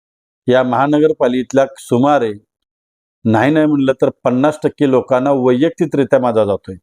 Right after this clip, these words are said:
आणि ग्रुप through राहिलेल्यांना जातोय. मी नुसत्या महानगरपालिकेलाच बोलत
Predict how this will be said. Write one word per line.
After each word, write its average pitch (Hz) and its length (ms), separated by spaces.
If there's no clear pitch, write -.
आणि 147 160
ग्रुप 147 400
through 160 200
राहिलेल्यांना 147 460
जातोय. 113 480
मी 143 320
नुसत्या 135 360
महानगरपालिकेलाच 165 960
बोलत 139 260